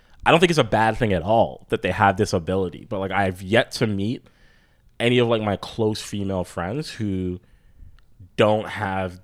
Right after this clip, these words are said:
this, <laughs> like, ability to just piece things together,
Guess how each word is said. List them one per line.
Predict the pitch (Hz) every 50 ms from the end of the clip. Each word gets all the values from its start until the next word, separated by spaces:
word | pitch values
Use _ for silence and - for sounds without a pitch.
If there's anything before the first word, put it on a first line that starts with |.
| _
this, | - 107 95 - - - 107 90 90 - - - _
<laughs> | - - - - - 784 -
like, | 202 156 147 - -
ability | - 165 120 110 - 107 104 113 123 123 143 160 170
to | - - 123
just | 127 - - - - - - - - - - - - - -
piece | - - - - 170 170 - - -
things | - - 147 143 147 147 127 -
together, | - - 110 95 - 92 98 104 135 151 175 196